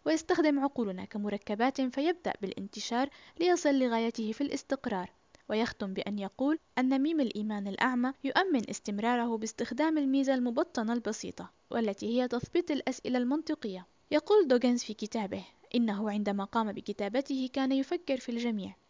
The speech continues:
بالعلماء متوخيا الدقة العلمية، وبالدارسين متوخيا المنهجية والمرجعية، وبالعموم متوخيا البساطة والوضوح. فلا تقلق عزيزي القارئ، إذ مهما تكن أهدافك عن قراءة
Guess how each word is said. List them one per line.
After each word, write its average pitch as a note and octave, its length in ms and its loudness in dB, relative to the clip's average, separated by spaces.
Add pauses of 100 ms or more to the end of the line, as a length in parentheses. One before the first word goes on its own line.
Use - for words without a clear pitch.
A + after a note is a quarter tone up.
(120)
بالعلماء G#3 640 -2
متوخيا C4+ 600 2
الدقة G#3 420 -2
العلمية، G#3 540 -2 (120)
وبالدارسين G#3+ 840 0
متوخيا C4+ 520 0
المنهجية B3 720 0
والمرجعية، C4 760 -2 (300)
وبالعموم G#3 580 2 (140)
متوخيا D4+ 500 2
البساطة A3+ 640 -2
والوضوح. C#4 600 -2 (160)
فلا F4 240 6
تقلق C4+ 420 0
عزيزي G3+ 340 -4
القارئ، G3 400 -6 (300)
إذ G#3+ 160 -2
مهما B3 280 2
تكن G3 340 -6
أهدافك G#3 520 -4
عن G3 100 -10
قراءة G#3 340 -4